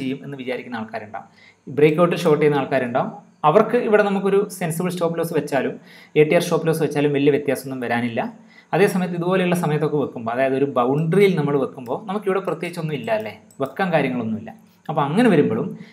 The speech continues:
നമ്മൾ ഈ ഒരു രീതിയിൽ നിൽക്കുന്ന സമയത്ത് ഒരു ടു തൗസൻഡ് വൺ ഹൺഡ്രഡ് ടെൻ എന്നുള്ള രീതിയിലാണ് മാർക്കറ്റ് ഉള്ളത്. അവിടെ നമ്മളുടെ stop loss എന്ന് പറയുന്നത് ത്രീ പോയിന്റ് സെവൻ എന്ന് പറയുമ്പോൾ almost നമുക്ക് ഫോർ വെക്കാം. അപ്പോൾ ഇവിടെ നമ്മളൊരു trade എടുക്കുമ്പോൾ ഒരു four rupees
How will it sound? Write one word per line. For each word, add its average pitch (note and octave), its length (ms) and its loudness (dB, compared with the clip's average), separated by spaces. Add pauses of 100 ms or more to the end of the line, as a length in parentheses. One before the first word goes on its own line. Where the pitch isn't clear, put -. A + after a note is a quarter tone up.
നമ്മൾ D#3+ 200 -2
ഈ - 20 2 (100)
ഒരു F3+ 100 4
രീതിയിൽ D#3 320 2
നിൽക്കുന്ന C#3 300 -6
സമയത്ത് A2+ 280 -8 (140)
ഒരു C#3+ 180 4
ടു C#3+ 160 -2
തൗസൻഡ് D3 320 -4 (320)
വൺ B2+ 180 -4
ഹൺഡ്രഡ് C#3+ 300 -4
ടെൻ A#2 100 -2 (160)
എന്നുള്ള C#3 280 -2
രീതിയിലാണ് B2+ 400 0
മാർക്കറ്റ് A2 340 -6
ഉള്ളത്. A#2+ 180 -4 (440)
അവിടെ E3+ 200 2 (200)
നമ്മളുടെ B2+ 320 -4
stop B2 240 -8
loss C3 140 -6
എന്ന് B2 100 -8
പറയുന്നത് A#2+ 340 -6
ത്രീ A#2 160 -8
പോയിന്റ് B2 220 -8
സെവൻ A2+ 140 -8
എന്ന് A2+ 100 -6
പറയുമ്പോൾ A2 260 -2
almost A#2+ 260 -10
നമുക്ക് A2+ 300 -12
ഫോർ A#2 260 -2 (100)
വെക്കാം. F#3 240 -4 (580)
അപ്പോൾ A#3+ 120 -2 (140)
ഇവിടെ E3+ 220 0
നമ്മളൊരു D3+ 320 2
trade C3 200 -2
എടുക്കുമ്പോൾ A2+ 380 -6 (240)
ഒരു - 100 -6 (240)
four D3+ 180 4 (100)
rupees G#3+ 340 -6